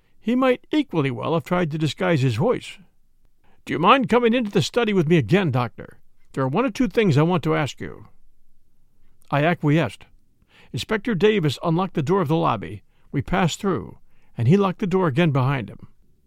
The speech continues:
"We don't want to be disturbed," he said grimly, "and we don't want any eavesdropping either.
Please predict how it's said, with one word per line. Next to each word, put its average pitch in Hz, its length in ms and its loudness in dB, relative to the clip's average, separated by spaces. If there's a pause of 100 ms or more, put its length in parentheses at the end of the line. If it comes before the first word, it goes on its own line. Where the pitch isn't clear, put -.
(1000)
"We 120 160 2
don't 185 320 2
want 220 140 0
to 202 60 2
be 208 120 2
disturbed," 160 720 -2 (420)
he 143 120 -2
said 131 240 2
grimly, 120 500 0 (360)
"and 156 140 2
we 175 80 6
don't 202 180 4
want 185 180 4
any 214 280 2
eavesdropping 156 640 2
either. 139 300 0